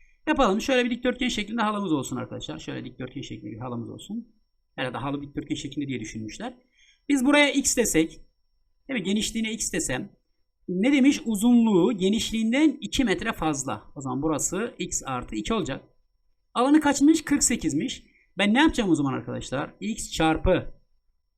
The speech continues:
x artı iki eşittir kaç diyeceğim? Kırk sekiz diyeceğim.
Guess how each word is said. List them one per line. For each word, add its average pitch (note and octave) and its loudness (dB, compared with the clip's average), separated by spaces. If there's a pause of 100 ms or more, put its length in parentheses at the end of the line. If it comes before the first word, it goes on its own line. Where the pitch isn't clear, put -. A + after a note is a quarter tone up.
(100)
x A#3 -4
artı E3 -4
iki D3 -4 (240)
eşittir - -2
kaç - -4
diyeceğim? F3 -4
Kırk - -8
sekiz G#2 -10
diyeceğim. - -14